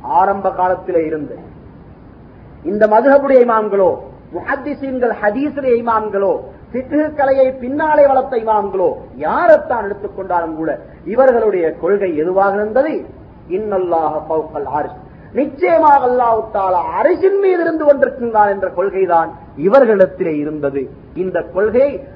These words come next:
நாங்கள் மனப்பூர்வமாக ஏற்றுக்கொள்ள வேண்டும். இப்பொழுது அல்லாஹ் அரசிலே இருக்கின்றான் என்பதை உண்மைப்படுத்தக்கூடியதாக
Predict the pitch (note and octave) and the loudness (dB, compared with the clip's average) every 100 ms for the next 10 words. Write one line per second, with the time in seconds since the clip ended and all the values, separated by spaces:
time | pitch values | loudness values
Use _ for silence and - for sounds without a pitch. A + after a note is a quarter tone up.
0 | - F3 G3 F3+ F3+ E3+ A#3 A#3 G#3 G3+ | -4 -2 0 2 0 2 0 -2 -2 0
1 | F#3 F3+ D#3+ D#3+ D3+ D3+ C#3+ C3 A#2+ - | 0 0 -2 -6 -10 -8 -6 -6 -8 -14
2 | - - - C#4+ E4 - D#4 G3+ - - | -20 -20 -8 -6 -4 2 4 4 0 -10
3 | - B3+ F4 F#4+ E4+ C4+ F4 G4 G4 F#4 | -4 -2 2 2 2 2 0 0 0 0
4 | D4+ F#4 G4+ F#4+ E4+ D#4+ D4 C#4+ C4 A#3+ | 0 -2 -4 -4 -2 0 0 0 2 2
5 | G#3+ E4 F#4 E4 C#4+ C4 C4 A#3+ A3+ G#3+ | 0 -2 -2 0 0 0 -4 -4 -2 2
6 | G#3 F3+ | 2 0